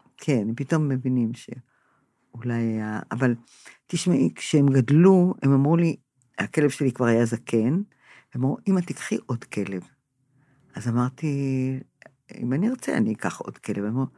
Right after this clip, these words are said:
"לא, את תישאר-, אנחנו לא רוצים שתישארי לבד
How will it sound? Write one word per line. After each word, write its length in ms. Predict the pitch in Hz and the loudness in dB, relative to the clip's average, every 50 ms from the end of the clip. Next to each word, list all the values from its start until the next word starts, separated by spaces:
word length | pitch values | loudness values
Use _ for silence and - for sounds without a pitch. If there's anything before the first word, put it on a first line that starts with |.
| _ _ _ _ _ - | _ _ _ _ _ -4
"לא, 380 | 160 170 208 233 233 196 170 - - - | 0 2 4 4 4 2 0 -2 -4 -6
את 60 | 143 - | -8 -8
תישאר-, 280 | - - - - 175 - - - 147 - - - | -10 -14 -8 -8 -8 -8 -8 -10 -12 -12 -8 -4
אנחנו 380 | 143 156 156 143 - - 160 156 | -2 -2 -2 -2 -2 -2 0 2
לא 60 | 165 | 2
רוצים 300 | 175 202 190 - 170 170 | 2 0 -2 -2 -6 -6
שתישארי 680 | 147 - 160 - - 127 127 - - - 113 117 131 147 | -4 -6 -8 -6 -6 -8 -8 -6 -4 -2 0 0 0 0
לבד 400 | 151 151 131 127 139 151 156 | 0 0 0 2 2 2 2